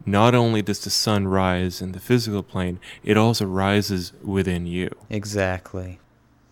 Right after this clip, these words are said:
Speaker 2: And therefore, we have the power of the sun within us to transmute those around us.
Speaker 1: A golden dawn.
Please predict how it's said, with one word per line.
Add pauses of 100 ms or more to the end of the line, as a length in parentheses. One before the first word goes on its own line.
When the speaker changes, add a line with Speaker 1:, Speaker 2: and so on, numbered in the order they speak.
(200)
Speaker 2:
And
therefore,
we
have
the
power
of
the
sun
within
us (320)
to
transmute
those
around
us. (100)
Speaker 1:
A
golden
dawn.